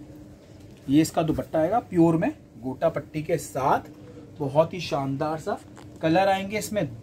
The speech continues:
दो जी, दोनों ही beautiful से और दोनों ही शानदार से कलर।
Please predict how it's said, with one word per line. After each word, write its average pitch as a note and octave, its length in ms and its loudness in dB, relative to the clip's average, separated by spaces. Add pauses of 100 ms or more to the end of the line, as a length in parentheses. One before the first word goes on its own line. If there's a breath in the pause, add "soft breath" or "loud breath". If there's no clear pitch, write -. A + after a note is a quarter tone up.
दो E3 200 6
जी, G#3+ 220 0 (360 loud breath)
दोनों E3+ 340 4
ही A#3 60 4
beautiful F#3+ 640 0
से A#3 120 0
और G3 160 6
दोनों D#3+ 360 0
ही G#3+ 120 -2
शानदार D#3 720 2
से G#3 180 -4
कलर। G#3 280 6